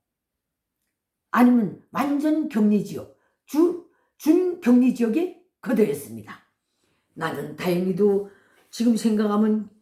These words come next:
그 엄한 과오를 범해-, 범했음에도 불구하고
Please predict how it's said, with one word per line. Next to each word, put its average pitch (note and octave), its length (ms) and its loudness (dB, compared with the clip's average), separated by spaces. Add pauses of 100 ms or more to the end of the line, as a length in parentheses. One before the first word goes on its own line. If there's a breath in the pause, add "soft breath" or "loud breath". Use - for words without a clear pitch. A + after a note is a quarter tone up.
(340)
그 - 520 2
엄한 C4 640 -2
과오를 C4 420 -2
범해-, A3+ 440 -4
범했음에도 B3+ 880 0
불구하고 A#3+ 720 -2